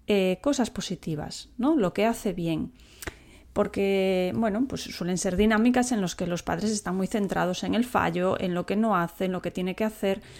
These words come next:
Entonces, como le estamos pidiendo que ha-, observen si hace algo distinto,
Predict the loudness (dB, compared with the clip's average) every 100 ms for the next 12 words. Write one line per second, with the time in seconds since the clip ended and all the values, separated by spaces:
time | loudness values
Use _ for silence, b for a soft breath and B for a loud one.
0 | B 0 2 2 0 -2 -4 0 2 2
1 | 2 2 4 2 2 0 -2 -8 -20 -20
2 | -2 -2 2 2 4 2 2 0 2 2
3 | 4 4 2 0 4 6 6 4